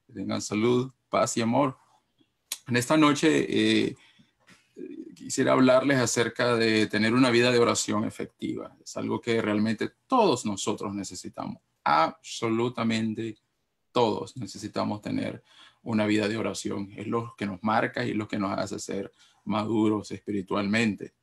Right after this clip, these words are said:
Antes de comenzar en esa meditación, sí quería recordarles acerca de las oraciones, eh, de parte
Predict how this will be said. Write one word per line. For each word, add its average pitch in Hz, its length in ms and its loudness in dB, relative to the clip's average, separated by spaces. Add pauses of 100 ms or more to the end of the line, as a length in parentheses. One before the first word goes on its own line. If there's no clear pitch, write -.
(460)
Antes 117 280 0
de 180 80 4
comenzar 147 440 4
en 143 100 4
esa 139 180 2
meditación, 135 600 2
sí 131 260 2
quería 117 640 4
recordarles 113 920 0 (320)
acerca 113 640 0
de 113 640 2 (440)
las 135 200 0
oraciones, 143 880 2 (220)
eh, 104 500 -12 (440)
de 110 180 -6
parte 113 460 0